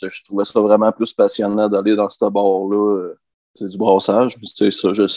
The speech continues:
j'assistais Fred dans le brass-, dans le brassage avant de lâcher, puis tout. Fait que, tu sais, quand je suis arrivé, puis j'ai lâché, je, je connaissais déjà le setup un peu, puis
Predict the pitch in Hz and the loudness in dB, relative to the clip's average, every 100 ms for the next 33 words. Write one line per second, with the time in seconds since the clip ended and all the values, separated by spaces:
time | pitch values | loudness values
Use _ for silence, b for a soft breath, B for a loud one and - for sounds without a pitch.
0 | 107 104 107 - - 139 127 - 139 127 | -2 0 0 0 -2 0 0 0 0 2
1 | 120 113 110 107 104 113 101 98 101 98 | 2 2 0 0 -2 -6 -6 -6 -4 -2
2 | 98 107 107 104 95 101 101 90 82 110 | -2 -2 -2 -4 -4 -2 -2 -2 -6 -10
3 | 107 - 107 107 107 - - 101 107 - | -10 -4 0 0 -2 -10 -10 -4 -4 0
4 | 104 101 101 110 110 104 101 90 - 113 | 0 0 0 -2 0 4 4 4 0 -6
5 | - _ _ _ _ - 104 107 123 107 | -8 _ _ _ _ -2 0 2 2 2
6 | 107 113 107 - 98 113 110 98 90 98 | 2 2 0 -2 -4 -2 -2 -4 -4 -2
7 | 107 - | -2 -4